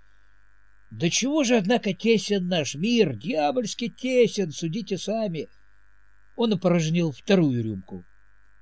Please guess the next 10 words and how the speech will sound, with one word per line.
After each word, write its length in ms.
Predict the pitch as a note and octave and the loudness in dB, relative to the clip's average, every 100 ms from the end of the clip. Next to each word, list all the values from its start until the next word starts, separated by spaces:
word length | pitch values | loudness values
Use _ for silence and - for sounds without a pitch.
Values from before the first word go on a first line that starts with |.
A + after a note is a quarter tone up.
| - - - | -20 -20 -16
«Где 320 | A#2+ C3+ G3+ | -12 2 4
у 100 | G#3+ | 6
вас 220 | G#3 G#3 - | 4 0 0
телефон, 520 | G#3 G3 G#3+ G3+ F#3+ | 2 2 2 2 2
детка?» 540 | G#3 G3+ G#3+ G#3 F#3 - - - - - - - | 2 2 0 0 0 -10 -20 -20 -20 -20 -20 -20
«В 140 | - - | -20 -4
коридоре, 680 | E3 F#3 F3+ B3 G3 A2+ - - - - - | 0 2 2 2 0 -2 -10 -20 -20 -20 -14
за 220 | D3+ G3 | -2 0
общим 440 | G3+ G3+ - G#3 F#3 | 0 -2 -2 -2 0
залом. 500 | A3 F#3 A#2 F2 | 2 2 0 -6